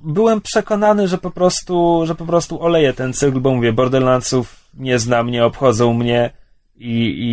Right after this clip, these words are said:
i spróbowałem tylko dlatego, że pierwsze recenzje,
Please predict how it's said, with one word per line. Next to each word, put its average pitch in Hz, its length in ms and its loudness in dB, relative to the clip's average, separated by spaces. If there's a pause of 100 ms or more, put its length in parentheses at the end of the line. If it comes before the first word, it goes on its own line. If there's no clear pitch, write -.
(220)
i 113 60 -2
spróbowałem 123 640 -2
tylko 127 300 -8
dlatego, 120 400 0
że 113 100 -2
pierwsze 117 380 0
recenzje, 110 760 0